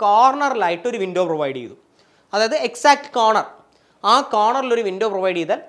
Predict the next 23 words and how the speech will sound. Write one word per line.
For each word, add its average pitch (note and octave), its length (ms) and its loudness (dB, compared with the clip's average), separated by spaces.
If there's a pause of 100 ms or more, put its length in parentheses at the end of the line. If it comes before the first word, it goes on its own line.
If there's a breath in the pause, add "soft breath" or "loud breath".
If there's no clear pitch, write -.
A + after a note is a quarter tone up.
അതിനെ G3+ 220 -6
വിളിച്ച F3 240 -8
പേരാണ് D#3+ 260 -4 (120)
കോർണർ E3 420 -4
വിൻഡോ D#3 220 -8
എന്ന് D#3+ 120 -8
പറയുന്നത്. C3+ 340 -8 (520 soft breath)
സ്കൈലൈറ്റ് A#3+ 640 0
എന്ന് B3 160 -4
പറയുന്നത് G3 360 -4 (140)
നമ്മുടെ G3 280 -2 (300)
ചരിഞ്ഞ G#3+ 460 -2 (320)
റൂഫ് G3 360 -6
സർഫസിൽ, G#3 520 -2 (340)
അതായത് F#3 280 -4
ഇൻക്ലൈൻഡ് G#3+ 400 -2
ആയിട്ടിരിക്കുന്ന F#3 440 -4 (100)
സർഫസിൻ്റെ F#3 520 -8 (100)
മുകളിലായിട്ട് D#3+ 640 -4 (460 loud breath)
ഒരു A3+ 180 -4
വിൻഡോ G#3 400 0
കൊണ്ട് G3 240 -4
വയ്ക്കുന്നുണ്ടെങ്കിൽ E3+ 640 -6